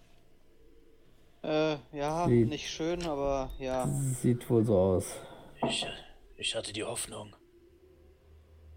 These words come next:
Speaker 3: dass er beendet wird, wenn ich sterbe.
Speaker 1: Äh, ganz schöner Gamble, nicht wahr?
Speaker 3: Nun,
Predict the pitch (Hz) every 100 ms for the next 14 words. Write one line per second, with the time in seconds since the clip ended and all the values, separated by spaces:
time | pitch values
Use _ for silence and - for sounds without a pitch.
0 | - - - _ - _ _ 87 - 87
1 | 101 110 107 98 101 98 98 92 - -
2 | 98 95 98 - - - - - - -
3 | _ - 403 392 - - - - - -
4 | - - - 143 139 123 139 165 180 165
5 | 147 170 170 139 135 156 - 156 208 190
6 | - - - - - _ _ _ - -
7 | _ _ _ - - - - - - -
8 | - - - - - - - - - -
9 | 95 95